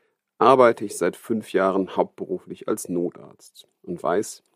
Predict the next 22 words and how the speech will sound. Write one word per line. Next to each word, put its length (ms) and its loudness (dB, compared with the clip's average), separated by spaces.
dass 120 -10
ich 140 -12
keinen 320 4
anderen 380 4
Job 220 0
machen 280 -6
möchte. 300 -20
Neben 240 8
der 120 8
Tatsache, 580 2
dass 160 -8
ich 80 -20
das 180 -8
große 460 0
Glück 300 -4
genieße, 520 0
in 220 0
unserem 400 2
Rettungsdienstbezirk 1300 -2
meine 300 0
Arbeit 480 2
gemeinsam 640 4